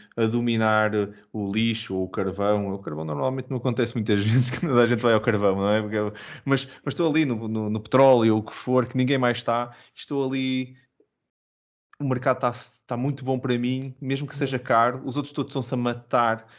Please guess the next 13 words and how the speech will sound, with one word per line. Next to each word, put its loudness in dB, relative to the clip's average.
é, -4
é -6
o -4
Blue 2
Ocean, 2
Red 2
Ocean, -4
eh, -2
de, -4
de, -2
de, -6
do 4
jogo, 2